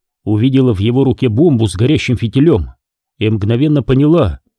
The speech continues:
что он не собирается её бросать. Издав яростный, звериный вопль, она метнулась к нему. Терминатор отвёл кулак назад, намереваясь раскроить ударом череп Риза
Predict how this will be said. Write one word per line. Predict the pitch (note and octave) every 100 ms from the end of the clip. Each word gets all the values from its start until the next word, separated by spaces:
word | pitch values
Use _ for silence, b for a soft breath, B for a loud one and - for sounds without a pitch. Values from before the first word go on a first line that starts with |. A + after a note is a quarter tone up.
| _
что | - - G#2+ A2+
он |
не | B2+ B2
собирается | C3+ C3 F#3+ C3+ G#2+ B2
её | C#3 C3
бросать. | B2+ C3+ F3+ C#3 - _ _ _ _ _ _ _ _ _ _
Издав | G#2 G#2+ E2+ C3+ -
яростный, | C3+ D#3+ A#2 G#2 D#2 - _ _ _
звериный | E2+ D#2 B2 E3+ B2+
вопль, | G#2 G#2+ - G2+ - _ _ _ -
она | G#2+ C3+
метнулась | C3+ - D#3 C#3+ -
к | B2
нему. | C#3 F#3 B2 - _ _ _ _ _ _ _ _ _ _ _ _
Терминатор | G#2 G2+ A2+ C3+ D#3 F#2+ C#2 - _ _ -
отвёл | G#2+ G#2+ C#3 C3
кулак | B2+ C#3+ -
назад, | C3 G#2+ E3 - _ _ _ -
намереваясь | A2+ A#2+ C3 D#3 C#3
раскроить | D#3+ D#3 - C#3 D#3 -
ударом | C3 E3 C#3 A2
череп | - F#3+ B2+ C#3+
Риза | F#3+ F#2+ C#2+